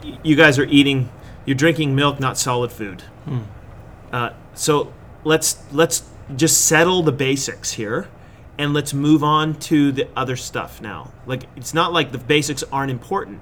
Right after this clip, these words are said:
Speaker 1: It's in the same way that it's not like the fundamentals of basketball aren't important. It's just that when you come to practice, I don't feel the necessity to teach you how to do a bounce pass. Like, we should have this settled. I don't want to go back over the, the, the,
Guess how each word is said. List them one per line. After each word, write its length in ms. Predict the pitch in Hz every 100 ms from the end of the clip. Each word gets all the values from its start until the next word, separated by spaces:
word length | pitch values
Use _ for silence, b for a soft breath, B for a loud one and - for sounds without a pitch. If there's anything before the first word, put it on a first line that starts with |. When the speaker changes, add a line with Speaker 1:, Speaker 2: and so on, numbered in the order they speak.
| -
Speaker 1:
It's 100 | 120
in 60 |
the 40 | 131
same 200 | 139 139
way 100 | 135
that 120 | 123
it's 160 | - -
not 160 | 165
like 160 | 147 139
the 80 | -
fundamentals 520 | - 147 135 139 123
of 60 | 117
basketball 440 | 123 127 127 123
aren't 140 | 117 104
important. 380 | - 185 104 95 B B B
It's 120 | 156
just 140 | 190
that 80 | 165
when 120 | 180
you 80 | 202
come 260 | 202 - 214
to 60 | -
practice, 560 | - 180 175 123 113 -
I 80 | 147
don't 260 | 139 190 220
feel 260 | - 202
the 100 | 151
necessity 720 | 135 123 - 160 - 117 107 104 B B B
to 80 | 135
teach 260 | 160 165
you 100 | 165
how 140 | 135 139
to 120 | 110 - - - -
do 120 | 160
a 60 | 139
bounce 340 | 131 135 131
pass. 460 | - 98 - - - - B B B B B
Like, 120 | 127
we 120 | 160
should 160 | 156 180
have 220 | 175 170
this 140 | 151 -
settled. 500 | - 160 131 71 - B B B
I 60 | 135
don't 240 | 135 196
want 160 | 202 180
to 60 |
go 180 | 143 147
back 320 | 120 135 131 - -
over 560 | 147 170 117 104 113 139 B B -
the, 160 | 139 - - -
the, 160 | 143 127
the, 200 | 139 135